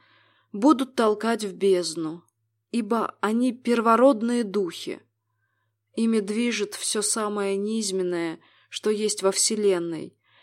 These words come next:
Их сотворил сатана, дабы они сражались с Божьей армией до последней капли крови. Я всегда верил и продолжаю верить,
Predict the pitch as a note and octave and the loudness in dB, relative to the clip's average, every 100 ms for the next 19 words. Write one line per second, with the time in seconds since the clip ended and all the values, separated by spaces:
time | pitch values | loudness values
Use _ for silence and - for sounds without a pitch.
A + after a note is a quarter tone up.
0 | _ _ _ _ _ - D4+ - C#4+ C4+ | _ _ _ _ _ 4 4 4 -2 0
1 | A#3 A#3 C4+ B3+ - A3+ A#3 A3+ B3+ C#4 | 2 4 2 2 -2 -2 -2 0 2 2
2 | C4 - _ _ _ - G3 A3+ A3 A#3 | 2 -4 _ _ _ -6 2 4 4 2
3 | A#3+ B3 - A3+ A3+ G#3+ B3 B3 G#3+ F#3 | 2 0 -2 0 0 2 4 4 2 -2
4 | F3+ A3 A3+ G3 G3 - A3+ C4+ A#3 G3 | -4 -4 -2 -2 -2 0 0 2 0 -2
5 | F#3+ F3 G3+ A3 G#3 - B3 C4 A3 G3+ | -2 0 -2 -2 -4 -2 -2 -2 -2 -6
6 | G#3+ G#3+ G#3+ G3+ G3+ G3+ F#3 E3 - - | -6 -6 -4 -4 -4 -2 0 -2 -6 -18
7 | _ _ _ _ _ _ _ _ _ _ | _ _ _ _ _ _ _ _ _ _
8 | _ _ A3+ C#4 - D4 B3 C4+ G#3+ C#4 | _ _ 2 4 6 4 6 6 8 6
9 | D#4 A#3 G3 F3+ - A3 A3+ A3 G#3 G#3 | 6 6 4 4 -4 -2 0 4 4 4
10 | B3+ C#4+ B3 A3+ G#3+ F#3+ - | 4 4 2 4 6 6 2